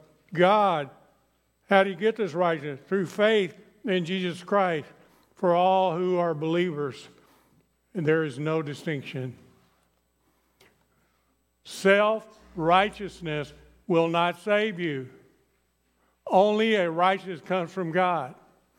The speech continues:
See, Jesus did two things for us.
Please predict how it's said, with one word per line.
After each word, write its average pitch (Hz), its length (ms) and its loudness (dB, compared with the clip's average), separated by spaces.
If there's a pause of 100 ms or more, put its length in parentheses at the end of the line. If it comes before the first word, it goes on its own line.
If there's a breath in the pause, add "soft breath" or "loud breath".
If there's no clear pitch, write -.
(340 soft breath)
See, 196 200 2
Jesus 208 720 -2 (560 soft breath)
did 185 260 6
two 190 160 -4
things 185 340 -2
for 151 200 -4
us. 123 240 -4